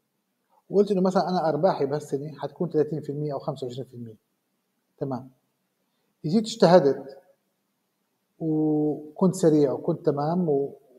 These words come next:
ومقابل التغييرات، قمت خلصته مثلا بسبع شهور. أنا متأكد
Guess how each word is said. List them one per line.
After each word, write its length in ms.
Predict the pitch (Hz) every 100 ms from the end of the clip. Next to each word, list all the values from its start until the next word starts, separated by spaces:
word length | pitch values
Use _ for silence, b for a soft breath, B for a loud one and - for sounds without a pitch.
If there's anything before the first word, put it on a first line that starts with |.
| _ 160
ومقابل 680 | 151 139 127 - 175 156
التغييرات، 540 | 135 - 135 147 185 180
قمت 220 | 170 -
خلصته 380 | - 180 175 180
مثلا 300 | 160 175 170
بسبع 260 | 170 139
شهور. 340 | 127 - 104 _ _ _ _ _ _ _ _ _ _ _ _ _ _ _ _ _ _ _ -
أنا 160 | 196 208
متأكد 640 | 170 165 165 - 120 151